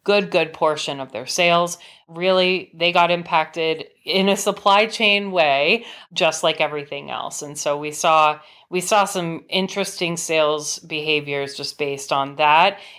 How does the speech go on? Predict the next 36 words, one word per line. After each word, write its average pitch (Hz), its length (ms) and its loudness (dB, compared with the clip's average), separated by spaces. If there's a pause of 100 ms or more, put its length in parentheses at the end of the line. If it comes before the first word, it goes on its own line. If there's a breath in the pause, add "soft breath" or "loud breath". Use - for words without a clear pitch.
and 156 320 0
having 160 360 0
to 160 120 -8
pivot 151 600 -2
all 165 260 4
of 156 120 -2
their 151 120 2
marketing 143 540 -2
strategy 139 760 -2
to 139 380 -4
more 135 220 0
of 131 100 -6
the 139 80 -6
digital 135 640 -6
realm 151 500 4 (280 loud breath)
where 147 600 2
some 175 280 -2
consumers 151 640 -4
really 151 320 -2
do 160 220 -4
prefer 143 360 -6
that 127 200 -4
catalog 139 500 0
shopping. 139 480 0
And, 123 200 -14
and 170 160 -4
so 185 200 2
it 185 140 0
was, 202 200 -2
it 196 200 -4
was 202 200 0
really 220 260 4
a 175 80 2
shame 135 340 -4
to - 120 -14
see 135 440 -8